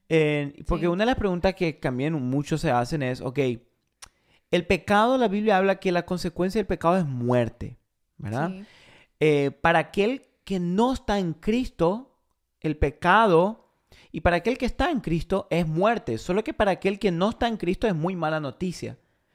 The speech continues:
Speaker 1: porque todavía no recibió el perdón. Pero ¿qué pasa con aquellos que estamos en Cristo y pecamos?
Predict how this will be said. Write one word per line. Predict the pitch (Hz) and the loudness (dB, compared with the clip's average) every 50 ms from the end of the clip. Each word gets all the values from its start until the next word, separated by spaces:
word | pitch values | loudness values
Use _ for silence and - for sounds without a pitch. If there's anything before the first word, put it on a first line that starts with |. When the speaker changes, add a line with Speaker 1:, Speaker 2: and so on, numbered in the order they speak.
| _ _ _ _ | _ _ _ _
Speaker 1:
porque | - 139 139 147 | -8 -4 -2 -2
todavía | 139 - 143 139 147 | 0 2 0 0 0
no | 160 170 | 0 0
recibió | 170 175 175 - 180 160 123 123 131 143 156 185 - _ _ _ | 0 -2 -2 -2 -2 0 2 2 2 2 2 0 -6 _ _ _
el | - 135 123 | -10 -10 -8
perdón. | - 143 127 120 120 185 202 202 190 151 135 - _ _ _ _ _ _ _ - - - - _ _ _ | -6 -6 -4 -2 0 0 0 0 -2 -4 -8 -12 _ _ _ _ _ _ _ -20 -20 -20 -20 _ _ _
Pero | - 196 196 196 196 | 0 0 2 0 0
¿qué | - - 277 277 | -2 -4 -4 -4
pasa | - - 269 240 226 208 - - 175 151 151 151 165 - _ _ _ _ _ _ _ _ _ _ | -2 0 0 2 2 0 0 -2 -2 -2 -2 -4 -6 -12 _ _ _ _ _ _ _ _ _ _
con | _ 170 170 170 | _ -6 -4 -4
aquellos | 160 156 - 175 175 170 214 220 | -4 -4 -2 -4 -2 -2 -2 -4
que | - - 196 | -4 -6 -6
estamos | 165 - - _ 240 226 254 330 311 269 240 | -6 -6 -4 _ 0 0 0 0 -2 -4 -4
en | 220 208 180 160 | -4 -6 -6 -8
Cristo | - - 175 160 151 - - _ 147 139 160 180 - _ _ _ _ _ _ _ _ _ _ | -6 -4 -2 -2 -2 -2 -4 _ -4 -4 -4 -6 -10 _ _ _ _ _ _ _ _ _ _
y | - 160 160 | -4 -4 -2
pecamos? | - - 143 131 - - - 123 117 110 95 - 120 - _ _ | -2 -2 -4 -4 -4 -6 -6 -4 -4 -6 -8 -10 -14 -16 _ _